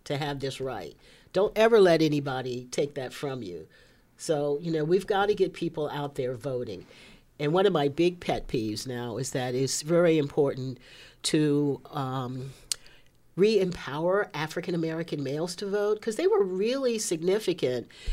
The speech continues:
in the nineteenth century in the North, particularly. I was looking at a chart recently that showed how, uh, the nineteenth Amendment was passed, and if it wasn't for Philadelphia and Pittsburgh,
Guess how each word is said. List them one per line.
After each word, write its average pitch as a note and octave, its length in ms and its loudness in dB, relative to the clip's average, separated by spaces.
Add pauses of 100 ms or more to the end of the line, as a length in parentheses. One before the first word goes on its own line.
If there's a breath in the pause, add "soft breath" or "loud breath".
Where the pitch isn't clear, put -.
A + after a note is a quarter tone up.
(160 loud breath)
in F3 140 4
the E3+ 80 6
nineteenth D#3+ 500 4
century E3+ 420 2
in F3 200 2
the D#3 100 4
North, D3 560 0 (120)
particularly. B2+ 720 -4 (320 loud breath)
I F3 80 6
was F#3+ 160 6
looking G#3 320 6
at E3 140 2
a D3 80 0
chart F#3+ 400 4
recently D3+ 800 2
that C#3+ 240 -2
showed D#3+ 640 6 (400 soft breath)
how, D#3+ 720 6
uh, C#3 480 -2
the D3 140 0
nineteenth D#3+ 460 0
Amendment E3 420 0
was G3+ 180 -2
passed, F#3+ 560 -4 (420 soft breath)
and E3 360 2 (100)
if E3+ 160 -2
it E3 100 0
wasn't B3+ 400 0
for D#3 520 4
Philadelphia F#3 1080 2 (540)
and D3 140 -2
Pittsburgh, C3+ 720 0